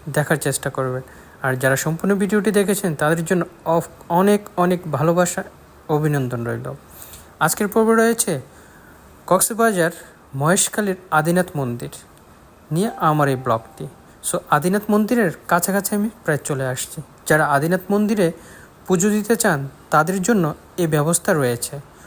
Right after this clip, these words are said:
ফুল, ফল সহ এখানে অনেক কিছু রয়েছে, তারা এখান থেকে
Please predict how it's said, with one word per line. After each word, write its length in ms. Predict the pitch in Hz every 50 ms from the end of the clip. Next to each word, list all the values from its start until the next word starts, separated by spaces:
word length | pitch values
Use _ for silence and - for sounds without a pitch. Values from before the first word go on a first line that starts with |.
| - - - -
ফুল, 400 | - - - 165 165 170 156 151
ফল 340 | - - - 156 156 160
সহ 240 | 156 - - 165 165
এখানে 280 | 165 156 147 - 180 170
অনেক 240 | 147 131 127 151 151 -
কিছু 320 | - 185 - - - 240 - - - - - - - -
রয়েছে, 320 | 139 139 139 131 - 139
তারা 220 | 127 - 156 170 156
এখান 260 | 143 - - 170 175
থেকে 300 | - 220 196 - 233